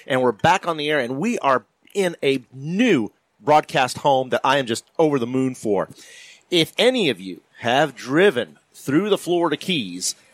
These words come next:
and you're on your way either through Key West or Key, uh, Key Largo or, or actually on your way Isla Mirada,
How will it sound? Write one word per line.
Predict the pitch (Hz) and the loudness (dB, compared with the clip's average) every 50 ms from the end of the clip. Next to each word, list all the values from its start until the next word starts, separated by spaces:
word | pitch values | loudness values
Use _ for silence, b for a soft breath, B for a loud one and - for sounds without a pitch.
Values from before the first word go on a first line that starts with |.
| b | b
and | - 127 123 123 | -2 -2 -2 0
you're | 135 151 175 180 | 0 2 2 4
on | 175 175 175 180 | 4 2 2 2
your | 180 175 | 0 2
way | 160 135 135 160 | 4 4 4 4
either | 160 131 110 123 | 2 0 -2 -4
through | - 127 135 | -6 -8 -8
Key | - - 139 143 | -6 -6 -4 -2
West | 135 131 127 139 - | 2 2 0 0 -2
or | 127 | -6
Key, | - - 151 143 139 139 139 - | -10 -8 -6 -4 -4 -4 -4 -4
uh, | 127 117 117 120 120 117 113 107 - - - | -4 -2 0 0 2 2 2 0 -2 -6 -10
Key | - - 151 | -6 -4 0
Largo | 127 123 127 139 143 151 143 | 2 4 2 2 2 2 2
or, | 120 107 107 107 110 117 | 2 2 2 0 0 0
or | 117 117 | 0 0
actually | 139 131 - - 143 | 0 -2 -2 -2 -4
on | 131 | -4
your | 127 127 | 0 0
way | 135 135 - 127 | 0 0 2 2
Isla | 131 135 135 135 | 0 0 0 0
Mirada, | 127 123 127 127 127 131 139 | 0 2 2 2 2 2 0